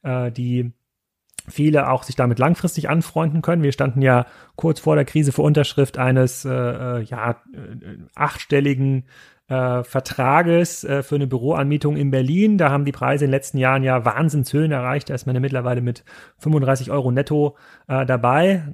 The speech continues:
Zum Glück haben wir diesen Vertrag nicht unterschrieben, weil so eine Art von Office brauchen wir wahrscheinlich auch in Zukunft nicht, auch wenn wir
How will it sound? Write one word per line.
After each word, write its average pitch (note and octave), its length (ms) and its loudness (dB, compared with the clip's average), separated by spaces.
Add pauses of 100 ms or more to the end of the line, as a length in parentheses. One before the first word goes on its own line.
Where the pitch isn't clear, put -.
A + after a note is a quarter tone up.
(120)
Zum D3+ 240 0
Glück F#3 400 2
haben E3 100 4
wir D3+ 80 6
diesen D#3+ 180 4
Vertrag C#3+ 440 0
nicht F3 180 0
unterschrieben, E3+ 600 -2
weil C#3 360 0
so D3+ 280 -2
eine D3 240 -2
Art D3+ 160 -2
von D3 120 -2
Office D3 300 0
brauchen C#3 300 0
wir C#3+ 80 0
wahrscheinlich C3 440 -2
auch C3+ 140 -2
in C3 100 -2
Zukunft F#3 400 0
nicht, C#3+ 280 2
auch C3 100 -4
wenn B2+ 160 0
wir B2 240 2